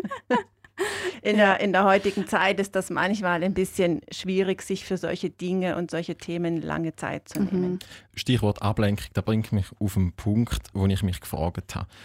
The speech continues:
Speaker 3: Und zwar gibt's ja Apps und man, man kennt, äh, seinen eigenen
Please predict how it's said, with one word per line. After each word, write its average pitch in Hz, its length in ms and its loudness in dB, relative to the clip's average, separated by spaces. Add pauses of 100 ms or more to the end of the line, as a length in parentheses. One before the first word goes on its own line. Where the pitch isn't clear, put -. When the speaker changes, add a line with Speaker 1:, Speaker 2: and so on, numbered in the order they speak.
(140)
Speaker 3:
Und 101 160 0
zwar 104 380 2 (100)
gibt's - 240 -2
ja 85 180 0 (200)
Apps - 480 -2
und 92 440 0
man, 90 220 -2
man 87 140 -2
kennt, 107 480 0
äh, 117 220 2
seinen 113 220 -2
eigenen 117 520 0